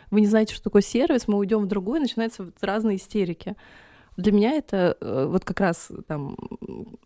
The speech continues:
заканчивая там свой десятый год в том году, э, я поняла, что, ну, я просто устала. То есть, э, во-первых, возраст моих невест стал, мне стало интереснее общаться с их мамами, чем с ними.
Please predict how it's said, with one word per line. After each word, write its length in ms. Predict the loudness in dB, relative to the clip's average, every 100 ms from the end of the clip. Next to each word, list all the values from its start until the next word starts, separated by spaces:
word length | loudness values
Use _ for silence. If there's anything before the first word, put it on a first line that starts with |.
| -4
заканчивая 540 | -2 2 0 0 -4
там 220 | -4 -8 -8
свой 340 | -4 0 0
десятый 420 | -2 -2 -2 0
год 180 | 2 2
в 80 | 2
том 160 | 2 4
году, 320 | 2 2 0 -8 -20 -20 -20 _ -20 -10
э, 460 | -4 -2 -2 -4 -6 _ _ _ _ 0
я 160 | 2 4
поняла, 280 | 2 0
что, 200 | -2 -2
ну, 140 | 0 0
я 180 | 0 -2
просто 300 | -4 -6 -8
устала. 420 | -8 -8 -8 -10 -18 _ -14 -4
То 80 |
есть, 280 | -4 -4 -10 -8
э, 560 | -6 -4 -4 -6 -6 -8
во-первых, 640 | -2 2 2 2 2 -2 -8 -14 _ -20 -20 _ _ _ 0
возраст 520 | 4 4 4 0 0
моих 260 | 0 2 0
невест 360 | 0 0 -2
стал, 380 | -2 0 0 0 -8 -20 -20 _ 2
мне 120 | 2
стало 200 | 4 2
интереснее 380 | 4 2 4 0
общаться 300 | 2 0 2
с 40 |
их 140 | 2
мамами, 400 | 4 4 2 0
чем 180 | -2 -4
с 120 | 0 2
ними. 300 | 4 4